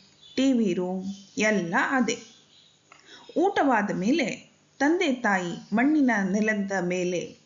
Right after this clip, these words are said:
ತಲೆ ಇಟ್ಟು ತಕ್ಷಣ ನಿದ್ದೆಗೆ ಜಾರುವುದು ಅವಳಿಗೆ ದೈನಂದಿನ ನೋಟ. "ಹೋಮ್‌ವರ್ಕ್ ಒಂದು ಮುಗಿಸಿ ನಾನು ಮಲಗ್ತೀನಿ" ಎನ್ನುತ್ತಾ ಆಶಾ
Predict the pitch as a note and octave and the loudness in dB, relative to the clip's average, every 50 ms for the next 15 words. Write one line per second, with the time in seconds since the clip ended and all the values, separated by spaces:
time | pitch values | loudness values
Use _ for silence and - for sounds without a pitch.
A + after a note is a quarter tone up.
0 | _ - - - - - - _ - B3 B3+ C#4 D4 C#4+ A#3+ G3+ G3 - - G#3 | _ -20 -20 -20 -20 -20 -12 _ 2 2 4 4 2 2 0 -2 -4 -2 -2 -2
1 | F3+ F3 - - - _ - C#4 C#4 - - - - - - - G4 F#4+ F4 D4 | -2 -2 -4 -10 -16 _ -6 -6 -6 -6 -12 -6 -2 0 0 2 2 2 2 2
2 | B3+ A3+ G#3+ G3+ G3+ A#3 A3+ A3 A3+ G3+ F3 F3+ G3 F#3 F#3+ G3+ G#3+ G3+ F#3 F#3 | 2 2 0 2 2 2 2 2 0 -2 0 0 0 0 0 0 0 0 -2 -2
3 | G3+ D4 D4+ A#3 - - - - - - F#3+ G3+ G3+ G3 F#3+ F3+ E3 D#3+ D#3+ - | -2 -2 0 0 -2 -4 -8 -10 -6 -2 0 0 0 0 0 -2 -4 -6 -6 -6
4 | F#3 G3+ G#3+ A#3 A#3+ B3 A#3 A3+ G3+ F#3 F3+ G3 A#3+ D#4+ F4 F4 E4 B3 - - | -4 -2 0 2 2 2 2 2 0 -2 -2 -2 -2 0 0 0 0 0 -2 -4
5 | - - - - - _ _ - - - - - - - - - - - - - | -6 -8 -10 -16 -20 _ _ -20 -20 -20 -20 -20 -20 -20 -18 -16 -16 -16 -16 -20
6 | _ _ - - - - - - - - - - - D#4+ F4 G4+ A4 A4 F4+ D4+ | _ _ -20 -20 -20 -20 -20 -20 -20 -20 -16 -4 0 2 2 2 2 2 0 0
7 | C#4 - G#3+ G3+ G3+ F#3+ G3 G3+ - - - C4 G#3 E2+ - - - _ - G3+ | 0 0 0 2 2 2 0 -2 -4 -2 -2 -2 -2 -4 -8 -14 -18 _ -2 0
8 | A#3 C#4 E4+ F4 D#4+ B3+ G#3 E3+ F3 F3 - - - - C3 - - - - _ | 2 2 2 2 2 2 2 0 -2 -4 -8 -12 -10 -10 -8 -10 -10 -14 -18 _
9 | _ _ _ - - F#3 F3+ F#3 G3 G3 G3 - F#3 - - F#3+ A3 A3+ - - | _ _ _ -10 -6 -4 -2 0 0 0 -2 -2 -6 -4 -2 -2 -2 0 0 0
10 | D#4 C#4 F#3 D#3+ E3 - - - | 0 0 -2 -4 -8 -12 -16 -18